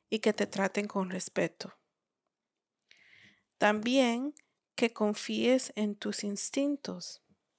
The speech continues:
Lo que estás sintiendo es real. No está en tu mente.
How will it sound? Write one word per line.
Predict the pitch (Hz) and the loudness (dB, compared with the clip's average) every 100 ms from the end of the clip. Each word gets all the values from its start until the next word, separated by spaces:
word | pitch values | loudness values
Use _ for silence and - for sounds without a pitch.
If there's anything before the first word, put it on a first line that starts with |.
| _ _ _ _ _ _ _ _ _ _ _ _ _ _ _ - - - - | _ _ _ _ _ _ _ _ _ _ _ _ _ _ _ -20 -20 -20 -2
Lo | 233 226 | 6 8
que | 226 | 8
estás | 226 - 233 247 269 | 4 6 8 10 8
sintiendo | 285 269 262 220 220 233 254 208 | 4 2 2 0 2 4 2 2
es | 196 202 202 - - | 2 4 2 -4 -2
real. | 190 196 226 285 196 175 175 _ _ _ _ _ _ _ _ _ _ _ _ - | 0 4 8 8 8 4 -8 _ _ _ _ _ _ _ _ _ _ _ _ -8
No | 208 214 240 | 0 4 6
está | 262 254 - 247 254 | 6 4 2 4 4
en | 269 247 | 4 0
tu | - | -2
mente. | 208 185 175 - 196 180 | 0 0 -2 -6 -10 -12